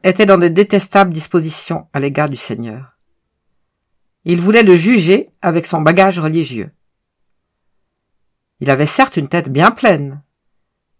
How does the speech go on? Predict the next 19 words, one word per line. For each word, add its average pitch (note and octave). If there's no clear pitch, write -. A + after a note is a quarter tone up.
pétri G#3+
qu'il F3+
était F#3
dès F3+
l'enfance F3
des D#3+
commandements E3+
de D#3+
la D#3
loi, G3
mais D#3+
ses F#3+
connaissances G#3+
ne F#3
l'avaient E3+
amené E3
qu'à D#3
la C#3
prétention D#3+